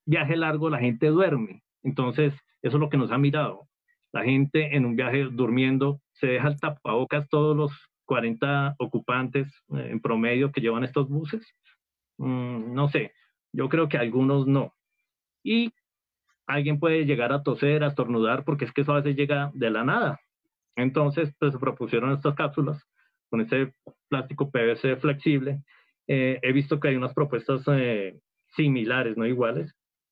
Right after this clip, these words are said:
con, con cortina y esto. Aquí lo que trabajamos mucho es que evitamos mucho el tema del manoseo. Entonces, tú no tienes que estar, tú solo coges tu cierre, le puedes aplicar alcohol en cualquier momento y evitas esas cosas. Entonces, trabajamos mucho en la, en la, en esa dinámica.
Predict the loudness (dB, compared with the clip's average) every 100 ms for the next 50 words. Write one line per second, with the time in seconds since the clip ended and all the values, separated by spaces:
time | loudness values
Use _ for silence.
0 | _ -4 -4 -4 -4 -4 -4 0 2 2
1 | 0 -2 -8 -20 _ -6 -4 -2 -2 -2
2 | -2 -2 0 0 2 2 2 2 -2 2
3 | 4 4 2 0 2 4 4 2 0 2
4 | 2 4 4 2 -2 -2 -2 -2 _ _
5 | _ _ -4 0 2 2 4 2 2 0
6 | 0 -2 0 0 2 2 2 2 0 0
7 | 0 2 2 2 -2 -4 _ _ -4 0
8 | 0 0 -2 -4 -4 -2 -2 -2 -2 -2
9 | -2 -2 -2 2 2 2 -2 -6 -8 _
10 | _ _ -2 0 0 -2 -2 -2 -2 -2
11 | -2 -2 -4 -4 -4 _ -4 0 2 2
12 | 2 0 -2 -2 -2 0 0 0 2 2
13 | 0 -2 -6